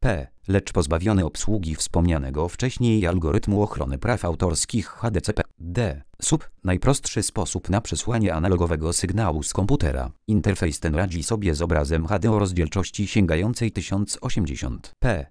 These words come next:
Oprócz wspomnianych złączy możemy również znaleźć dwa inne, com posite wideo i S wideo. Są one zdolne do odbierania obrazów standardowej rozdzielczości i stosowane do podłączenia starszych urządzeń, takich jak odtwarzacze D V D,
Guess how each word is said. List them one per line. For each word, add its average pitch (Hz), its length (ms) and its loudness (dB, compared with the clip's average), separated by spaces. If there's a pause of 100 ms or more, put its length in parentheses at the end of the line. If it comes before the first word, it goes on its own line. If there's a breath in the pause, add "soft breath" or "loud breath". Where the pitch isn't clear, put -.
(120)
Oprócz 98 340 -2
wspomnianych 101 640 2
złączy 95 360 2
możemy 95 360 4
również 87 360 0
znaleźć 87 500 0
dwa 85 200 0
inne, 113 460 2
com 101 180 2
posite - 380 -4
wideo 76 360 -4 (140)
i 113 300 -2 (200)
S 104 500 -2 (160)
wideo. 80 340 -2 (160)
Są 101 240 0
one 95 200 2
zdolne 98 340 2
do 104 160 4
odbierania 85 500 0
obrazów 85 560 -2
standardowej 85 720 2
rozdzielczości 82 840 0
i 95 160 -2
stosowane 95 540 2
do 80 120 2
podłączenia 95 600 2
starszych 117 540 -2
urządzeń, 78 480 -2
takich 80 320 -6
jak 98 160 0
odtwarzacze 92 600 0
D 82 140 -4
V 101 100 -2
D, 98 100 -4